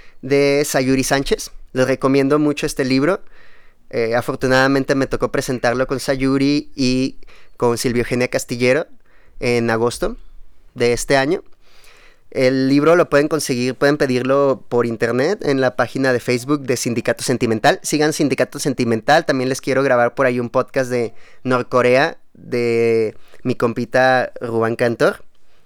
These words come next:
Ya tendré el momento de grabar ese podcast, pero por ahora les recomiendo mucho que chequen los, eh,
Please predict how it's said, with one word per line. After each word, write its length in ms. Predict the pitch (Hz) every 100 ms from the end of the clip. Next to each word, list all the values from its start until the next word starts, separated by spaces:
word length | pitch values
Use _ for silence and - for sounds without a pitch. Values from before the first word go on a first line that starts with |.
| _
Ya 100 | 127
tendré 340 | 123 120 120 120
el 80 | 123
momento 420 | 117 120 110 127
de 100 | 120
grabar 300 | 117 117 117
ese 220 | - 120
podcast, 840 | - - 117 117 - 143 151 - -
pero 360 | 135 143 151 139
por 120 | 127
ahora 340 | 120 123 147 - - -
les 120 | 131
recomiendo 400 | 131 123 127 131
mucho 280 | 135 - 139
que 100 | 127
chequen 360 | 123 - 131
los, 280 | 127 113 -
eh, 460 | - 117 117 113